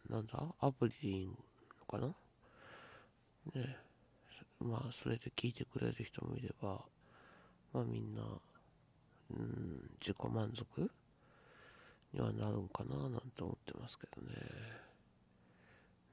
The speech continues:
うん。まあ、あの、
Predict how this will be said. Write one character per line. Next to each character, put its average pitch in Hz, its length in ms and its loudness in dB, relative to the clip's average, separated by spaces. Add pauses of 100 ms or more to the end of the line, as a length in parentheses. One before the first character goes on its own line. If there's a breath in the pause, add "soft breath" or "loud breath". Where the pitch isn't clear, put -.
(100)
う 113 40 -4
ん。 104 260 -4 (1700 loud breath)
ま 170 360 2
あ、 120 60 0
あ 120 60 2
の、 120 680 0